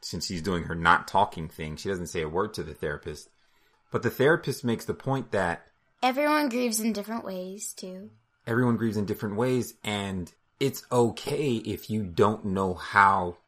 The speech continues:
Speaker 1: to handle a situation.
Speaker 2: That's what she was there for.
Speaker 1: Right. And so sometimes you need help, um, grieving, or not just grieving, but help with getting through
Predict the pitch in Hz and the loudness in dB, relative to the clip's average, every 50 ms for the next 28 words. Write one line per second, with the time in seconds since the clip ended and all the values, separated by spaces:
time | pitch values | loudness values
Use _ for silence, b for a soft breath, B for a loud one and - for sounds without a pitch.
0 | _ _ _ _ _ - - 110 85 82 92 95 95 98 92 87 85 82 80 - | _ _ _ _ _ -6 -6 -4 -4 0 4 4 4 4 4 2 0 -2 -4 -6
1 | - 95 85 - - 87 87 90 90 87 - - 80 76 - - - _ _ _ | -6 -8 -6 -6 -2 0 0 0 0 -2 -4 -8 -10 -10 -12 -14 -18 _ _ _
2 | _ _ _ 240 247 254 262 - 302 294 285 - 302 294 294 294 269 240 233 277 | _ _ _ 0 0 0 0 -2 -2 -2 -2 -2 -2 -2 -4 -4 -2 0 2 4
3 | 349 392 403 - - 190 185 196 - 208 220 - _ _ _ _ - 95 85 80 | 4 2 2 0 -2 -2 -2 -4 -6 -10 -16 -20 _ _ _ _ -2 0 0 0
4 | 78 73 - - _ _ - 104 92 82 - - 104 98 90 - 151 160 156 - | -2 -4 -10 -16 _ _ -10 -8 -8 -6 -4 -4 -4 -2 -4 -4 -4 -4 -4 -2
5 | - - 135 123 104 - 113 104 101 98 95 80 - - - 98 95 92 85 - | -2 -2 -2 -2 -2 -2 -2 -2 0 -2 -4 -6 -8 -8 -4 -2 0 0 -2 -4
6 | - - _ _ _ _ _ - - 87 82 80 78 78 78 78 - - 98 95 | -8 -18 _ _ _ _ _ -4 -2 -2 -2 -2 -4 -6 -8 -10 -8 -2 0 2
7 | 98 104 101 92 101 98 98 98 98 95 67 85 85 80 80 82 - 95 107 110 | 2 2 2 2 2 0 0 0 -2 -2 0 2 2 2 2 0 -2 -6 -8 -6
8 | 110 117 104 - - - 104 120 139 127 101 85 80 87 - 101 107 113 - - | -6 -6 -6 -6 -4 -2 -2 -2 -2 -2 -2 -2 -2 -4 0 0 0 0 0 0
9 | 113 110 107 101 - - - _ _ _ _ 98 - 107 104 110 110 104 - - | 2 2 2 2 0 -6 -18 _ _ _ _ -4 -2 0 0 2 0 -2 -4 -8
10 | - 98 98 101 101 98 95 92 90 90 90 87 | -8 -6 -4 -2 0 0 -2 -2 -2 -4 -6 -8